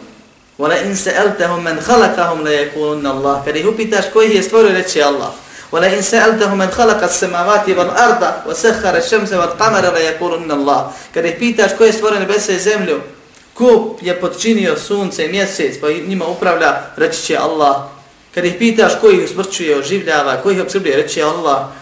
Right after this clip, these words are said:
i tako dalje. Pa Allah pita: „Kuda se odmećete? Zašto ne vjerujete? Zašto Bogu vas niste? Zašto vjernici niste? Zašto se ne opametite?” i tako dalje. Kur'an je pun tih ajeta. Mušrik je mušrik zato što obožava Allaha i pored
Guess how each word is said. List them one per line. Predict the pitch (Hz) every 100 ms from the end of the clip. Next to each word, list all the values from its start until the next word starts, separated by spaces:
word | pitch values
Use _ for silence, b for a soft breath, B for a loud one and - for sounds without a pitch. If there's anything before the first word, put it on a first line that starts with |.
| B
i | 156 156
tako | 170 160 143
dalje. | 160 151 - - - - _ _ b b b b b _ _
Pa | 151
Allah | 160 151 135 139
pita: | 147 139 127 139
„Kuda | 143 135
se | 131 135
odmećete? | 139 123 131 123 120
Zašto | 151 156 147
ne | 139
vjerujete? | 139 131 123 139
Zašto | 165 165 151
Bogu | 147
vas | 151 143 135
niste? | 135 143
Zašto | 180 190
vjernici | 202 185 139 139
niste? | 139 131
Zašto | 180 -
se | -
ne | 185
opametite?” | 165 180 175 139 139 135
i | 131
tako | 143 131 127
dalje. | 135 - - B B
Kur'an | 175 147 143
je | 127
pun | 185 139
tih | 135 127
ajeta. | 123 120 - - - _ _ _ _ - _ _ _ _ _ _
Mušrik | 151 - 220 220
je | 180
mušrik | 220 240 226
zato | 220 202
što | 202
obožava | 190 196 180 156 143
Allaha | 143 156 170 156
i | 151
pored | 180 143